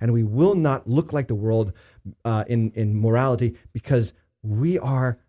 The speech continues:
the chosen people of God, and we are here to show the world that God is good."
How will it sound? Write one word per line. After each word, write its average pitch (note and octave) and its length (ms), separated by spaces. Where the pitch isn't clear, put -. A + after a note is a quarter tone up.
the A2+ 320
chosen D3+ 720
people C#3 320
of G#2 180
God, A#2 380
and G#2 140
we B2+ 140
are G#2+ 100
here C3 300
to G#2+ 60
show C#3+ 360
the B2+ 80
world A2+ 300
that G2+ 260
God G#2+ 400
is G2+ 380
good." E2 480